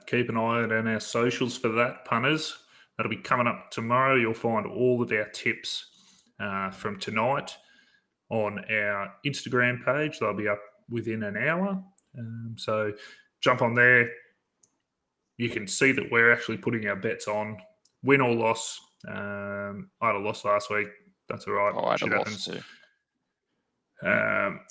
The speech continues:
Speaker 1: we'll turn it around. And also keep an eye on there for a Super Bowl special, which is coming up on Tuesday. Uh,
Speaker 2: Ooh.
Speaker 1: Lo-, Lockie is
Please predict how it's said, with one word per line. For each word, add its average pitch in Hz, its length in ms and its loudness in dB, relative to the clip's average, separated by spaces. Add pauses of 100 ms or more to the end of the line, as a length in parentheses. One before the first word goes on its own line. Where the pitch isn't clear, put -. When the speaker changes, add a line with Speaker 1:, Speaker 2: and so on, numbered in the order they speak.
(120)
Speaker 1:
we'll 120 100 -6
turn 120 220 2
it 113 100 -4
around. 127 540 2 (100)
And 135 460 -2 (160)
also 160 340 0
keep 165 300 0
an 190 80 2
eye 147 260 4
on 131 200 0
there 120 260 4
for 117 640 0 (200)
a 107 500 -4
Super - 580 -2
Bowl 113 380 2
special, 107 760 -2
which 101 140 -10
is - 100 -12
coming 110 240 -2
up 110 140 -2
on 104 180 -8
Tuesday. 110 720 -2 (300)
Uh, 98 280 -12
Speaker 2:
Ooh. 139 400 2 (260)
Speaker 1:
Lo-, 120 260 -2 (420)
Lockie 117 560 0
is 123 440 0